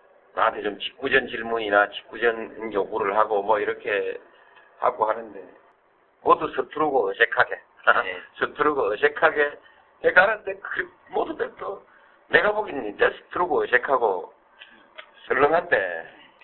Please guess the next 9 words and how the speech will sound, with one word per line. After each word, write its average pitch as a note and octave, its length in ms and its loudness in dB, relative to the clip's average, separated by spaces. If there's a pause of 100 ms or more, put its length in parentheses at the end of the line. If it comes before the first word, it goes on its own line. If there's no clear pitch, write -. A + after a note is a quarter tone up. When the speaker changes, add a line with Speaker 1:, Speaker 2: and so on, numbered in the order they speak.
Speaker 1:
그 D#3+ 260 0
사람들은 F3+ 480 0
다, - 880 -8
다 - 260 0
집중해서 C3+ 720 0
함께 A#2 560 -4 (340)
뭐 G#2+ 240 -8
웃고 A2+ 500 -4
떠들고, - 640 -8